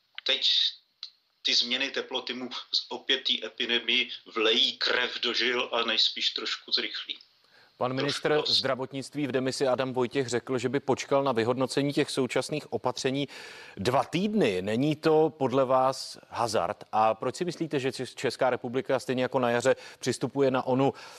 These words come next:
Speaker 2: jak to nazvat, salámovou metodu? Něco uděláme v pondělí, pak něco ve středu, když zjistíme, že to nezabere, tak zase v pondělí.
Speaker 1: No, to je úplně skvělá metoda, jak,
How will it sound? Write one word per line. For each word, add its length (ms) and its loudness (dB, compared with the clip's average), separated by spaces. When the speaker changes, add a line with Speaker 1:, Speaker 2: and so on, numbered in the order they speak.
Speaker 2:
jak 160 -2
to 100 2
nazvat, 340 0
salámovou 580 4
metodu? 440 0
Něco 320 2
uděláme 400 2
v 60 -8
pondělí, 420 2
pak 180 -2
něco 240 -2
ve 120 0
středu, 400 -2
když 160 -2
zjistíme, 320 -2
že 100 -4
to 100 -4
nezabere, 380 2
tak 140 -2
zase 240 0
v 60 -20
pondělí. 400 -2
Speaker 1:
No, 100 -6
to 80 2
je 80 4
úplně 340 0
skvělá 480 0
metoda, 560 -2
jak, 260 -4